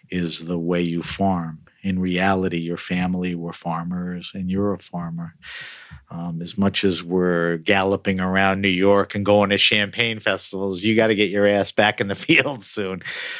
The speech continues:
Um, you've made a big commitment to organic and biodynamic farming, which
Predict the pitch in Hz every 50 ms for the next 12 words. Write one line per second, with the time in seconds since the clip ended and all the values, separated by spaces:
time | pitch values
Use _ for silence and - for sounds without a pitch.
0 | - - - 101 101 101 98 95 92 92 98 101 110 110 113 123 120 123 117 117
1 | 104 90 - 113 113 - - - 92 98 104 107 101 - 104 98 92 90 - -
2 | - - - 95 95 92 87 - 98 95 95 95 95 95 98 92 - - - -
3 | 107 92 90 87 - 90 90 90 90 90 90 85 90 90 90 87 85 87 85 85
4 | 85 87 87 - - - 92 87 82 82 82 78 73 73 71 - - - - -
5 | - - - - _ _ - - 101 92 - - - - - -